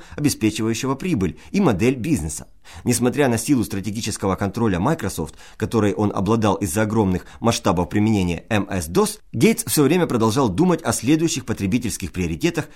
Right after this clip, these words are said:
и о следующем поколении стандартов. Когда Гейтс посетил съезд представителей компьютерной отрасли Comdex в тысяча девятьсот восемьдесят втором году, он был неприятно поражён.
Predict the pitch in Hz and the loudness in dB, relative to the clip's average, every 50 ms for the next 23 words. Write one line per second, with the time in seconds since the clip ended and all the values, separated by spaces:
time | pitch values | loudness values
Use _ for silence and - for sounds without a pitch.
0 | - - 160 180 139 - - 92 110 120 123 117 - - 104 90 - 92 - 98 | -8 -2 2 2 2 2 2 0 2 2 2 0 0 -2 -4 -4 -4 -6 -6 -4
1 | 85 87 87 87 85 - - 90 87 78 87 80 - - 73 - - - - - | -4 -2 -2 -4 -4 -6 -6 -6 -4 -4 -4 -6 -6 -8 -14 -16 -16 -20 -20 -20
2 | - - - - - - - - - - 131 123 117 147 135 123 131 147 143 143 | -20 -20 -20 -20 -20 -20 -20 -16 -6 0 0 2 4 4 4 6 6 6 4 4
3 | - 123 117 - 120 123 143 131 - - - - 127 135 143 - - - 110 104 | 2 -2 -2 0 2 2 4 2 2 2 -2 0 2 2 2 2 2 -2 -4 -4
4 | - - 127 131 117 107 104 101 95 113 110 101 113 127 - - 92 101 104 - | -2 0 0 0 2 2 0 0 0 0 -2 0 0 -2 -2 0 0 0 0 0
5 | - 113 - 98 92 - - 101 95 - - - - 185 208 196 135 98 95 87 | -2 -2 -2 -2 -6 -2 -2 -2 -2 -2 -6 -4 4 4 4 4 4 2 0 -2
6 | - - - - - - - - - 131 101 110 90 95 92 104 110 107 - 113 | -4 -8 -16 -16 -20 -20 -12 -2 0 0 0 0 -4 -4 -2 -2 -2 0 0 -2
7 | 85 92 104 104 - 95 92 85 - 95 - - - 110 101 92 90 90 117 104 | -2 0 -2 -2 -2 -2 -4 -4 -4 -8 -8 -4 -2 0 0 0 0 0 0 0
8 | 92 78 - - - - - - - 170 202 185 214 175 156 117 - 120 107 104 | 0 -4 -4 -8 -20 -20 -10 0 2 2 4 4 4 4 4 4 4 2 2 2
9 | 101 98 107 120 101 135 156 170 156 147 104 78 - | 2 0 -2 -4 -2 -2 -2 -2 0 0 -2 -2 -4